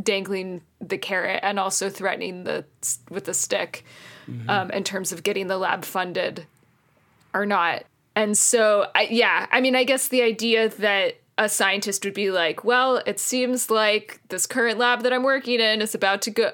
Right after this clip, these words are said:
Speaker 1: uh, lose their grant and go bankrupt and not be able to pay me. Like, I need to go find my next paycheck." Like, that's super real. <laughs>
Speaker 2: Yeah,
Speaker 1: Um, even
Speaker 2: right.
Speaker 1: more so now than when this book was written. Like, I think in the mid nineties, like,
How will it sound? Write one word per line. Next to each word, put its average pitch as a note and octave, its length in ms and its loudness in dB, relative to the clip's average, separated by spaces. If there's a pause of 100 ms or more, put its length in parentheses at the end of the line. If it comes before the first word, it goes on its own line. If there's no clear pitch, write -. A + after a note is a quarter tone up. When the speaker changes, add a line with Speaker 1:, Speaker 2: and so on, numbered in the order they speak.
(120)
Speaker 1:
uh, G3+ 360 2
lose A3 220 -2
their A#3+ 160 2
grant B3 640 2
and G3+ 180 -2
go A3 140 2
bankrupt A3 640 0
and F#3 160 -2
not F#3+ 160 2
be A3 80 -2
able A3+ 160 4
to A#3+ 80 2
pay C#4 280 0
me. G#3 260 0
Like, F3 440 0
I F#3 100 2
need F#3+ 200 -4
to - 80 -6
go G#3 280 0
find G#3+ 300 0
my A3 80 0
next A#3+ 240 -2
paycheck." B3 680 -2
Like, G3+ 220 -2
that's G3+ 280 0
super F#3 440 -4
real. - 320 0 (260)
<laughs> D4 140 -6 (460)
Speaker 2:
Yeah, G3+ 400 2
Speaker 1:
Um, F#3+ 180 -6
even A#3+ 240 2
Speaker 2:
right. A3+ 40 -2
Speaker 1:
more A3 120 0
so A3 180 -2
now G3 360 2
than G3 220 -4
when G3 120 -2
this G3 160 -4
book G3 220 -4
was F3+ 180 -4
written. E3+ 320 -6
Like, F3 320 -4 (460)
I B3+ 80 0
think B3+ 240 2
in A#3+ 100 4
the G3 300 2 (120)
mid G#3 300 0
nineties, G#3 720 0
like, E3+ 460 -2